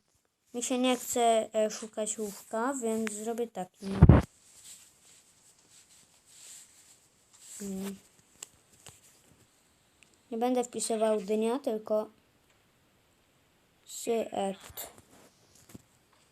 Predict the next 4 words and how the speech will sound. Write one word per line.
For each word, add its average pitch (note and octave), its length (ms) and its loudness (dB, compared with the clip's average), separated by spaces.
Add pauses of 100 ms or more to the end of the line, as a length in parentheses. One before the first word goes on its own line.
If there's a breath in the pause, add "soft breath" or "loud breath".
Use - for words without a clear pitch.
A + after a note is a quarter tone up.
(480)
Byle G3+ 760 -6
od F#3 320 -8 (1600)
blok. A3+ 460 -2 (2500)
Siedemdziesiąt F#3+ 1600 -4